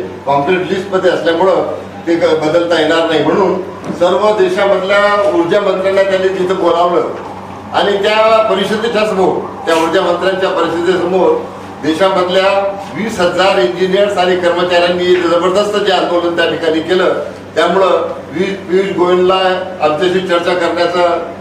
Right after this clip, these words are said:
अ, मान्य करावं लागलं आणि नंतर ते बिल काही पास होऊ शकलं नाही आणि पार्लमेंटमध्ये ते स्टँडिंग कमिटीकडे गेलं आणि त्या, त्याच्यावर काही चर्चा झालेली नाही.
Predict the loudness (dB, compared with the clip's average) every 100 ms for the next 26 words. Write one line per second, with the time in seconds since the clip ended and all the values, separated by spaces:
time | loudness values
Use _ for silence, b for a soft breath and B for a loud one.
0 | -4 -2 0 0 2 2 2 2 2 0
1 | 0 0 -6 -12 -8 -4 0 0 2 2
2 | 2 0 -6 -14 -4 0 0 0 -2 0
3 | 0 2 2 0 -2 -2 0 0 2 2
4 | 0 -2 -6 -6 -2 0 0 0 0 0
5 | 0 0 2 2 2 0 0 0 0 0
6 | -2 -2 0 0 0 0 0 2 0 0
7 | 0 0 0 -2 -2 0 2 2 0 0
8 | 0 0 -2 0 -2 0 0